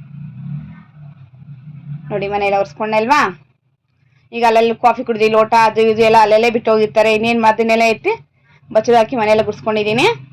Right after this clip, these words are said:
ನೆಕ್ಸ್ಟ್ ಸ್ಟವ್ ಅಡಿಗೆ ಮಾಡಿದ್ನಲ್ಲ, ಆ ಸ್ಟವ್ ಎಲ್ಲ ಅಡಿಗೆ ಮಾಡಿದ್ನೆಲ್ಲ ಸಪರೇಟ್ ಒಂದ್ ಕಡೆ ಇಟ್ಟು ಸ್ವಲ್ಪ ನೀರ್ ಹಾಕಿ ನೆನ್ಸಿ ಇಟ್ಕೊಂಡಿದೀನಿ ಸ್ಟವ್ನ.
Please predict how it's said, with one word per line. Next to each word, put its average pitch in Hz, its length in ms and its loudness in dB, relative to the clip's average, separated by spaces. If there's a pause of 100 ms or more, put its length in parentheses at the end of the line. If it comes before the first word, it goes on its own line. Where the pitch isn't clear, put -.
(1040)
ನೆಕ್ಸ್ಟ್ 240 220 -8 (120)
ಸ್ಟವ್ 254 240 0 (320)
ಅಡಿಗೆ 220 240 0
ಮಾಡಿದ್ನಲ್ಲ, 226 400 0
ಆ 233 80 -4
ಸ್ಟವ್ 226 200 0
ಎಲ್ಲ 233 160 4
ಅಡಿಗೆ 214 200 0
ಮಾಡಿದ್ನೆಲ್ಲ 226 280 0 (100)
ಸಪರೇಟ್ 220 240 -2 (100)
ಒಂದ್ 214 140 -6
ಕಡೆ 220 180 2
ಇಟ್ಟು 359 220 -8 (560)
ಸ್ವಲ್ಪ 302 240 -6 (120)
ನೀರ್ 262 180 0
ಹಾಕಿ 240 260 0
ನೆನ್ಸಿ 233 240 -4
ಇಟ್ಕೊಂಡಿದೀನಿ 214 440 -6
ಸ್ಟವ್ನ. 220 300 2